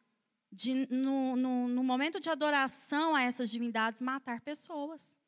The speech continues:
Eles ofereciam pessoas pra poder adorar certas divindades. Tem gente que acha que aquele filme Jogos Vorazes é muito atual. Eu convido você a ler Bacantes.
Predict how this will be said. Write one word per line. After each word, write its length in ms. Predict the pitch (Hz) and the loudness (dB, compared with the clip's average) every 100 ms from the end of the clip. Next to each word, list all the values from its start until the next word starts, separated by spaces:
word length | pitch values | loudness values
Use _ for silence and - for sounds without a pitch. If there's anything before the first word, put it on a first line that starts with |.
| _ _ _ _ _ _ _ _ - | _ _ _ _ _ _ _ _ -10
Eles 220 | 226 233 | -6 -2
ofereciam 760 | 247 254 269 466 - 339 453 | -2 0 -2 -2 -6 -2 -2
pessoas 600 | 403 214 214 - 190 190 | -2 -6 -6 -10 -10 -10
pra 160 | - 190 | -12 -16
poder 640 | - 214 190 202 208 294 - - _ | -8 -8 -4 -2 0 -2 -6 -20 _
adorar 640 | 247 226 370 294 254 392 | -4 0 0 2 2 0
certas 400 | - 254 220 214 | -2 -2 -2 -2
divindades. 840 | 202 196 190 170 156 - - - - _ _ _ _ _ _ _ _ | -2 -4 -6 -6 -10 -12 -16 -16 -20 _ _ _ _ _ _ _ _
Tem 180 | 277 285 | 0 2
gente 260 | 302 359 | 2 -2
que 140 | - 302 | 0 4
acha 260 | 262 302 | 4 2
que 60 | 294 | -4
aquele 260 | 285 277 | -6 -4
filme 1000 | 262 - 277 269 262 269 254 220 180 170 - _ _ _ _ _ _ | -6 -4 -2 0 2 2 2 0 -2 -6 -12 _ _ _ _ _ _
Jogos 460 | 196 240 247 247 220 | -2 0 0 -2 -4
Vorazes 720 | 214 202 196 214 240 208 196 | -2 2 2 4 2 0 -2
é 80 | 220 | 0
muito 340 | 220 226 226 | 0 0 -2
atual. 640 | 233 302 285 208 196 202 - _ _ _ _ _ | -6 -4 -2 0 0 -4 -8 _ _ _ _ _
Eu 100 | 233 | -8
convido 320 | 269 269 302 | -4 -4 -4
você 340 | 285 302 302 330 | -4 -6 -6 -4
a 100 | 311 | -4
ler 180 | 302 285 | -2 -4
Bacantes. 880 | 285 - 247 208 202 - - - | -4 -6 -8 -8 -8 -16 -20 -20